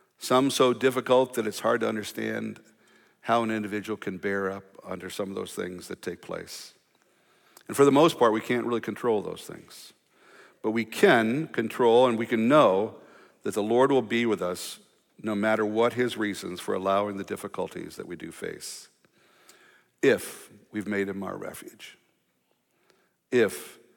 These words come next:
we've chosen to set our love on him, if we call on him, if we have chosen to dwell in the shelter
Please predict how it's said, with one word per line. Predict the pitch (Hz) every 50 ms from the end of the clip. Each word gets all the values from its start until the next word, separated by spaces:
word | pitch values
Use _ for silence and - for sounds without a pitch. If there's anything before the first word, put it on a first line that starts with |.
| _ _ _ _ _ _ _ _ _ -
we've | 110 104 -
chosen | - - 127 123 120 113 92 107
to | 104 95
set | - - 117 107
our | 104 101 101
love | 104 107 101 92
on | 95 90 87
him, | 85 80 - - 98 101 98 _ _ _ _ _ _ _ _ _ _ _ _ _ _ _ _ _ _ _ _ _ _ _ _ _ _ _ _ -
if | 123 120 107 - - - - - - _ _ _ _ _ _ _ _ _ _ _ _
we | - 104
call | 95 - - - 120 120 117 110 101
on | 92 -
him, | 82 80 - - - 98 - _ _ _ _ _ _ _ _ _ _ _ _ _ _ _ _ _ _ _ _ - _ _ _ _ _ _ _ _ _ -
if | 120 127 131 127 -
we | 110 113 101
have | 98 90 - -
chosen | - - 127 123 127 127 - 131 127 127 123
to | - - 120
dwell | 117 - 98 104 113 113 117 113 113 110
in | - 107
the | 104 101
shelter | - - - 110 104 104 - - 107 101 98 98